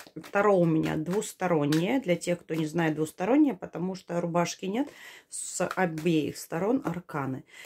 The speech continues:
Поэтому и тасуется колода немножечко по-другому. То есть я переворачиваю часть колоды, чтобы у меня были стороны в разнобой перемешаны.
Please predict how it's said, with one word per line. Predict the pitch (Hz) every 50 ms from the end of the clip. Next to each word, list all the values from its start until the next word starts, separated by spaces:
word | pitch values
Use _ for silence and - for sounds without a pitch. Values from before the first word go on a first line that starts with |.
| - - - _ -
Поэтому | - 170 170 196 196 - 208 202 202 190 196 196 190 - -
и | - 208 220 226 226 220 214 - - _ _ _ _ _ _ _ - - _ _ _ - - - _ - 180 -
тасуется | - 220 - - - 220 180 170 - 175
колода | 165 - 170 190 220 254 233 233
немножечко | 185 180 170 175 180 190 190 185 - - - 175
по-другому. | - - 180 180 165 180 180 185 180 180 185 170 156 147 147 135
То | - -
есть | 139 156 - - -
я | 165 160 156
переворачиваю | - - 175 175 165 175 180 170 160 156 - - 156 151 151 160
часть | - - 165 156 - -
колоды, | - - 170 185 240 285 269 214
чтобы | 180 - - 185 175 165 165
у | 165
меня | 180 180 185 185
были | 175 175 180 170 170 - - - - - - - _ _ _ _ _ _ _ - _ _ - _ _ _ _ _ _ _ _ _ _ _ _ - - _ _ - _ - _ _ _ -
стороны | - - - 247 240 254 254 240 220 226 214 180 180 - - - - - - _ _ - - - _ _ _ _ _ _ _ -
в | 175
разнобой | 185 202 185 190 202 202 202 185 156 156 151
перемешаны. | - - 175 175 175 170 - 143 - - - 170 - 180 185